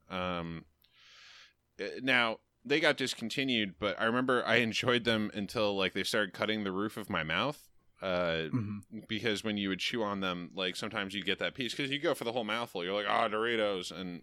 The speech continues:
Speaker 1: like, I think the whole premise of this can wa-, or bottle was to just chug as many as possible into your mouth and then consume. Uh, so I stopped eating those, and, um,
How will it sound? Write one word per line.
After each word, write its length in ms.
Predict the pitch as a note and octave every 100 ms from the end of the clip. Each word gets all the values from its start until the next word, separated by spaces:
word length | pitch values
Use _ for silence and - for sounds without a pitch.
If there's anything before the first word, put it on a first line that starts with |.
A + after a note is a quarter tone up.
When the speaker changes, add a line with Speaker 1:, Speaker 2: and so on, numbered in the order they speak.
| -
Speaker 1:
like, 320 | A2+ B2 G#2 -
I 100 | B2+
think 200 | D3 D#3
the 100 | A#2
whole 420 | B2+ A#2+ G2 - -
premise 360 | - D3+ C3+ -
of 100 | G2+
this 180 | G2+ -
can 360 | D3+ D#3+ A2+
wa-, 140 | F#2 F2+
or 140 | - F#2
bottle 380 | E2+ B2 A2+ F2+
was 160 | F2
to 140 | - F2+
just 300 | F#2+ F2+ - _ _
chug 320 | - A#2+ G2+
as 160 | F2+ F2+
many 280 | F#2 F#2 F2
as 120 | E2
possible 520 | - F2 F2 - D#2+ C2+
into 280 | F#2+ F2+
your 120 | E2 D#2+
mouth 280 | D#2+ D#2
and 120 | F2 E2
then 120 | D2+
consume. 580 | E2+ D#2+ G2+ F#2+ D#2 D2+ _ _ - - - _ _ -
Uh, 140 | G2
so 100 | E2+ A2
I 40 |
stopped 240 | - C3
eating 260 | F#2+ A#2+ A2+
those, 380 | F#2 E2 E2 - - -
and, 260 | F2+ F2
um, 360 | E2 D#2+ D2